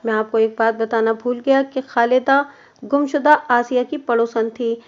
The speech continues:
यानी रहमत अली के घर की मशक्की दीवार के साथ इसके छोटे भाई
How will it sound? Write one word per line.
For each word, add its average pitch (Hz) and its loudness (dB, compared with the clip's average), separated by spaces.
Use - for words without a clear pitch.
यानी 320 2
रहमत 302 2
अली 294 0
के 302 -6
घर 294 0
की 294 -6
मशक्की 277 -2
दीवार 269 -2
के 277 -6
साथ 277 -2
इसके 226 -4
छोटे 226 -4
भाई 226 -4